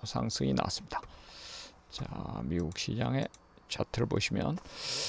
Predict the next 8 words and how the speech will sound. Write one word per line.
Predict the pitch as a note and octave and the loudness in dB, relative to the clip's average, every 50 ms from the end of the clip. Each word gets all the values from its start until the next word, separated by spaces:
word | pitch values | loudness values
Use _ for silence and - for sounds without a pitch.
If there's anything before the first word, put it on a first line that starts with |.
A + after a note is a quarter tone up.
| - - - | -4 4 10
다우지수는 | - - B2+ D3 D#3 D#3+ F3 E3 D#3 - - E3+ E3 D#3+ D#3+ D#3+ E3 E3 E3+ E3+ E3 D3+ C#3+ C3 A2+ | 12 12 12 12 12 12 12 12 12 10 10 10 12 12 12 12 10 10 10 10 8 8 8 8 6
이제 | G#2+ - - - - - - - - - - - - - - - | 8 8 6 6 6 4 2 2 0 0 -2 -4 -6 -6 2 6
일 | D3 D#3 D#3 | 8 8 8
점 | - - D#3+ D3+ D3+ C#3 | 10 10 10 12 12 12
영오 | C3 - C2 - - - - | 10 10 10 8 8 6 6
상승을 | G2+ - A#2+ A#2+ A#2 - A#2 A#2+ A#2 B2 | 4 4 6 6 6 4 4 6 6 6
했는데 | C3+ C#3 C3+ B2+ A2+ - G2 G#2 - D3 D3+ | 6 6 4 6 6 6 6 6 4 2 0
최근에 | - - - A#2+ A2 A2 A#2 G#2 - | 2 4 6 8 8 8 8 8 6